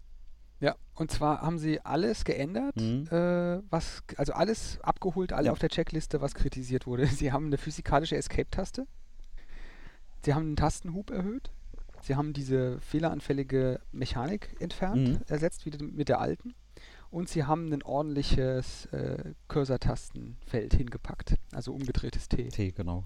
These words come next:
Speaker 2: ja. Also, äh,
Speaker 1: Ähm,
Speaker 2: sieht wieder aus wie
Speaker 1: mhm.
Speaker 2: die Tas-, oder ziemlich ähnlich wie die Tastatur, die früher mein MacBook Pro hatte. Also eigentlich, die,
Speaker 1: Ja.
Speaker 2: die haben genau die alte Tastatur wieder rausgekramt.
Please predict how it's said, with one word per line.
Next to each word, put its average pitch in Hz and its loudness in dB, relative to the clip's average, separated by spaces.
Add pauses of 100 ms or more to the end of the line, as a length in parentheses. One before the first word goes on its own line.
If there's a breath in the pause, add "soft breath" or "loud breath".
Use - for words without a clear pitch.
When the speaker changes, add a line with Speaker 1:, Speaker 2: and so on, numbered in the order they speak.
(140)
Speaker 2:
ja. 98 -10 (1000 loud breath)
Also, 101 0
äh, - -6
Speaker 1:
Ähm, 123 2
Speaker 2:
sieht 123 2
wieder 123 4
aus 117 4
wie 113 2
Speaker 1:
mhm. - -6
Speaker 2:
die 110 2
Tas-, 110 2
oder 101 2
ziemlich 113 -2
ähnlich 104 -2
wie 101 -2
die 107 -6
Tastatur, 101 0
die 104 0
früher 104 0
mein 95 0
MacBook 95 -2
Pro 85 -2
hatte. 92 -2 (260)
Also - 0
eigentlich, 107 2 (200)
die, 104 0
Speaker 1:
Ja. 123 4 (100)
Speaker 2:
die 113 2
haben 107 2
genau 104 6
die 107 4
alte 98 0
Tastatur - -2
wieder 92 -2
rausgekramt. - -2